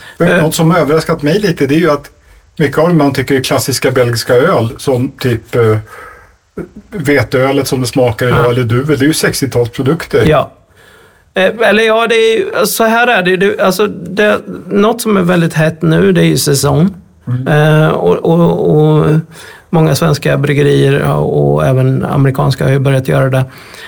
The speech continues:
Speaker 2: Och, och det är en öltyp som inte hade överlevt utan att amerikanerna hade uppfu-, eller hittat den, liksom.
Speaker 1: Okej.
Speaker 2: Eh, det var ju, det är ju,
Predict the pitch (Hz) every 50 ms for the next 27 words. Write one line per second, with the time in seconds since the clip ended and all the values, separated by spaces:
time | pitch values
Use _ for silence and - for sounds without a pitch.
0 | - - _ _ 165 185 - - _ - 165 151 175 170 185 202 208 202 196 190
1 | 190 - 160 147 156 - - - - - - 165 160 156 160 156 147 151 - 151
2 | 143 139 151 156 151 147 139 135 143 170 190 208 208 190 175 - - - - -
3 | 160 143 139 - - _ _ _ _ _ - 135 135 139 139 139 131 - - -
4 | 147 139 135 135 135 - 151 - 139 131 131 131 131 127 127 139 147 143 143 -
5 | - 165 - - 170 160 151 151 147 147 135 147 156 170 165 - 196 190 190 -
6 | 110 98 - - 131 127 - 113 - - 135 123 - 127 120 120 - 185 185 -
7 | 175 160 165 160 170 170 175 175 170 165 170 165 160 156 151 151 147 151